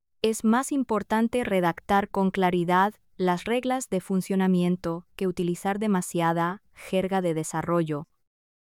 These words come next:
Se puede rellenar la siguiente plantilla adaptándola a las circunstancias del servicio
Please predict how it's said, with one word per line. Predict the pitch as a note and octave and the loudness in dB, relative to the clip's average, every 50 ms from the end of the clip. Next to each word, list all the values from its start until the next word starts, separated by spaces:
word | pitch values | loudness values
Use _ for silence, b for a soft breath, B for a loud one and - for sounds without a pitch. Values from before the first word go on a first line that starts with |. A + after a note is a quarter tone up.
| _ _ _ _ _ _ _ _ _ _ _ _ _ _ _ _ | _ _ _ _ _ _ _ _ _ _ _ _ _ _ _ _
Se | _ - - A3+ G3 | _ -6 -4 -4 -4
puede | - A3+ A#3 B3 B3+ C4+ C4+ | 0 0 0 2 2 0 0
rellenar | C4 A#3 G#3+ G3+ G3 F#3 F#3 F#3 G3 G#3 | 0 0 0 2 2 2 2 2 2 0
la | G#3+ G#3 F#3 | 0 -2 -2
siguiente | F#3 - - F#3 E3+ F#3 G3 G3+ G3+ A#3 A3 | -2 -2 -6 -4 -2 0 0 0 0 -2 -6
plantilla | - - F#3+ F3+ F3 F3 E3+ - G3+ G#3+ G#3 A3+ A#3 A#3 - - | -2 0 0 2 2 0 -2 -2 -4 -4 -2 -2 -2 -4 -2 -2
adaptándola | F#3 E3+ E3 D#3 - _ - F3+ F3+ F#3 F#3+ F#3 F#3+ F#3+ G3+ G#3+ A3+ B3 - - | 0 0 0 -2 -2 _ -2 0 2 2 2 2 0 0 0 -2 -2 -4 -6 -4
a | F#3 | -2
las | F3+ E3+ E3+ | 0 0 -2
circunstancias | - - - F3+ - - E3 E3 E3+ - - G3 F#3+ G3 G3+ - G3+ G3 F#3+ - | -4 -4 -6 -6 -6 -4 -6 -4 -4 -4 0 0 0 0 0 -2 -4 -6 -6 -4
del | F3+ F3 E3 E3+ | -2 -2 -2 -2
servicio | - - E3 D#3+ E3 D#3+ F3 G3 G3+ G3+ - - - A3 A#3+ C4+ - | -4 -6 -6 -6 -6 -4 -4 -4 -4 -4 -8 -8 -8 -8 -8 -8 -12